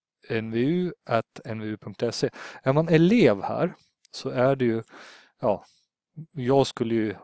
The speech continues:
heta då Mathed noll ett sjutton till exempel. Snabel A N V U punkt S E.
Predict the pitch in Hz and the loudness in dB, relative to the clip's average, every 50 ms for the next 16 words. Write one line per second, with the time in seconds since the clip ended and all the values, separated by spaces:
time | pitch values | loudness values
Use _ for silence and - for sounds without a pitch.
0 | - _ _ _ _ - 113 110 98 - - 113 101 107 107 101 110 131 147 113 | -20 _ _ _ _ -6 -4 -4 -4 -2 -4 -6 -4 -2 -4 -4 -6 -8 -10 -10
1 | 107 104 110 113 113 120 117 - _ - - - - - 135 135 120 107 113 117 | -6 -2 -2 -2 -2 -2 -4 -6 _ -14 -14 -14 -4 -2 0 0 0 -2 -4 -8
2 | - - - - _ _ _ _ - - _ _ _ - 104 101 107 104 107 104 | -12 -16 -18 -18 _ _ _ _ -20 -20 _ _ _ -14 -10 -8 -6 -6 -4 -4
3 | 107 113 110 - - - - _ - - 82 - - 110 - _ _ _ _ - | -4 -4 -4 -4 -6 -14 -20 _ -16 -14 -10 -8 -6 -8 -8 _ _ _ _ -4
4 | 139 101 92 - - - - 117 - - 127 131 - - - - - - _ _ | -4 -4 -6 -10 -14 -14 -12 -10 -10 -10 -10 -10 -14 -16 -18 -18 -18 -20 _ _
5 | _ _ _ _ _ _ _ _ _ _ _ _ _ _ _ _ _ _ _ _ | _ _ _ _ _ _ _ _ _ _ _ _ _ _ _ _ _ _ _ _
6 | _ - - - - 113 107 98 98 90 107 104 101 110 107 101 104 101 101 98 | _ -16 -14 -10 -6 -4 -2 -2 -2 -2 -2 -2 -2 -2 -4 -6 -8 -8 -10 -10
7 | - - 104 - - 120 113 - - - 139 - | -12 -14 -16 -12 -10 -10 -8 -8 -8 -8 -10 -12